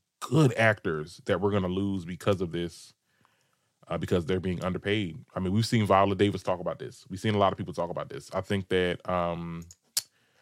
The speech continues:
it only helps if more and more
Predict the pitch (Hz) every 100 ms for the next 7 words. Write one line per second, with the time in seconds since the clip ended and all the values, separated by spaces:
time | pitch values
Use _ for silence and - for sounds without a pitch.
0 | _ _ _ _ _ - - 113 123 113
1 | 107 104 - - 92 90 90 92 101 101
2 | 98 92 95 92